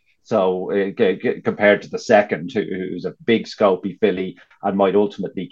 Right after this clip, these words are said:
uh, c-, catch up. But, um, if, if, uh, the, the, the Haggis f-, f-, f-, filly, uh, Relief Rally, should I say, uh, is a, is a, a really not likeable type, and, uh,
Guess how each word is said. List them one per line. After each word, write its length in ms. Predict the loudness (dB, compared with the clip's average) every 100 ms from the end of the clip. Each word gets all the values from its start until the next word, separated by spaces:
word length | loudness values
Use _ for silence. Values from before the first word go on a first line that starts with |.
| -4
uh, 260 | -2 -2 -4 -10
c-, 60 | -10 -2
catch 320 | 0 0 4
up. 280 | 4 4 -8 _ _
But, 480 | -2 2 2 2 -6 -8 -2
um, 580 | 2 2 2 -4 -10 -16 _ _ _ _ _
if, 400 | -8 -4 -4 -4
if, 180 | -6 0
uh, 300 | 0 0 -6 _ _
the, 580 | -16 -4 0 2 0 -8
the, 260 | -10 -10 -10 -10
the 60 | -2
Haggis 480 | 2 2 2 -4 -18 -20 -6
f-, 140 | -6 -2
f-, 180 | -4 -4
f-, 120 | -4
filly, 360 | -2 -2 -2 2
uh, 140 | 2
Relief 340 | 4 2 2
Rally, 280 | 6 4 4
should 140 | -4 -6
I 40 |
say, 320 | 0 0 0 -8 _ 2
uh, 200 | 4 6
is 200 | 4 2
a, 120 | 2
is 320 | 2 2 2 2
a, 80 |
a 200 | 2 2
really 260 | 2 2 2
not 220 | 0 0
likeable 400 | 2 0 -4 -12
type, 400 | 0 2 2 -4 -8
and, 380 | -2 -2 -2 -4
uh, 280 | 0 2 2